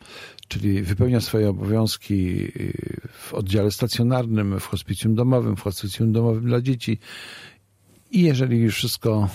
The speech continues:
e, zrobi, czyli łącznie z dokumentacją, z przebadaniem,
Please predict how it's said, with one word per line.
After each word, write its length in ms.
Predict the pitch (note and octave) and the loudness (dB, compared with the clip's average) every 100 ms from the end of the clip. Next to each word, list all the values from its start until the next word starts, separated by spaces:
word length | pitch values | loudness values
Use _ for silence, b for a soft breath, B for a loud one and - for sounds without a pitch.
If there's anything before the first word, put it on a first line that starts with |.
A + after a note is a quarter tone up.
| - | 0
e, 280 | G#2+ G2+ - | 0 0 -2
zrobi, 400 | G2 A#2 A2 G#2 | 2 2 2 0
czyli 240 | - G2+ F#2+ | -2 -2 0
łącznie 300 | G2 - G2 | 0 0 -2
z 60 | |
dokumentacją, 680 | G#2 A#2+ A#2+ B2+ C3+ G#2+ G#2+ | -2 0 0 2 0 -2 -4
z 40 | - | -4
przebadaniem, 580 | - G2+ G2+ A2 A2+ | -2 -2 0 2 2